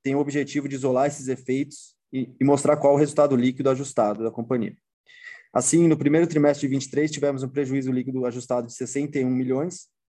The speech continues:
ainda muito impactado pelas altas taxas de juros do mercado e o aumento da depreciação dos investimentos realizados nos últimos anos para a consolidação dos M and As.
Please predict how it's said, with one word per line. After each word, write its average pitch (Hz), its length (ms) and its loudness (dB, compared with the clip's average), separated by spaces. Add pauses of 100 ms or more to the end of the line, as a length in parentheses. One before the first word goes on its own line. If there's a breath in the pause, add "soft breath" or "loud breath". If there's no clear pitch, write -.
ainda 135 240 0
muito 160 280 0
impactado 139 440 -2
pelas 131 240 -4
altas 127 300 -6
taxas 131 260 -8
de 131 120 -4
juros 120 260 -2
do 131 80 -2
mercado 151 640 2
e 156 80 2
o 156 40 6
aumento 143 300 2
da 143 120 0
depreciação 143 800 -4
dos 151 120 -4
investimentos 147 680 -4
realizados 127 520 -2
nos 131 140 -6
últimos 139 380 -6
anos 151 360 -2 (360)
para 139 100 -2
a 139 40 -4
consolidação 147 640 0
dos 135 100 -8
M 147 160 -2
and 123 140 -2
As. - 220 -14